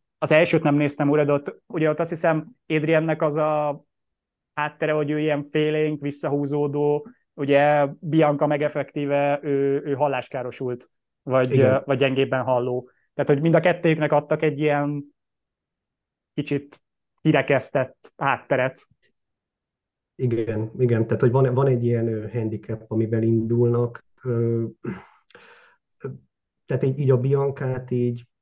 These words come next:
Speaker 2: így én nem tudnám azt mondani, hogy, hogy, hogy ő engem úgy különösebben érdekel, és, és úgy tűnt talán, hogy <laughs> mint a forgatókönyvírókat
Speaker 1: Nem,
Speaker 2: sem
Speaker 1: nem, nem,
Speaker 2: a
Speaker 1: abszolút
Speaker 2: Creed
Speaker 1: nem. Tehát
Speaker 2: háromban, úgyhogy, úgyhogy így
Speaker 1: Háttértáncos, persze.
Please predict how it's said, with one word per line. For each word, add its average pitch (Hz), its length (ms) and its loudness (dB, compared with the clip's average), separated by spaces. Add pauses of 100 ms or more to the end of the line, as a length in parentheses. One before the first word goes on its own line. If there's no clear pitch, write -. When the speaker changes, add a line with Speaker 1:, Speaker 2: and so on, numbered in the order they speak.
(340)
Speaker 2:
így 120 180 -2
én 120 120 6
nem 127 260 4
tudnám 104 800 -6 (160)
azt 123 240 -6
mondani, 110 440 0
hogy, 104 480 -4 (100)
hogy, 107 220 -2
hogy 110 240 0
ő 110 220 0
engem 117 360 0
úgy 110 160 -6
különösebben 110 800 -4
érdekel, 117 520 0
és, 110 240 -4
és - 300 -4 (200)
úgy 190 340 4
tűnt 143 240 -2
talán, 139 300 2
hogy 127 280 2
<laughs> - 20 -8
mint 120 200 2
a 127 100 6
forgatókönyvírókat 107 1200 -2
Speaker 1:
Nem, 247 240 8
Speaker 2:
sem 226 160 8
Speaker 1:
nem, 214 200 8
nem, 196 200 6
Speaker 2:
a 190 40 8
Speaker 1:
abszolút 190 300 4
Speaker 2:
Creed 131 140 4
Speaker 1:
nem. 127 80 2
Tehát 127 140 4
Speaker 2:
háromban, 127 460 2
úgyhogy, 135 340 2 (300)
úgyhogy 151 300 0
így 143 80 -2
Speaker 1:
Háttértáncos, 139 640 0
persze. 139 520 -4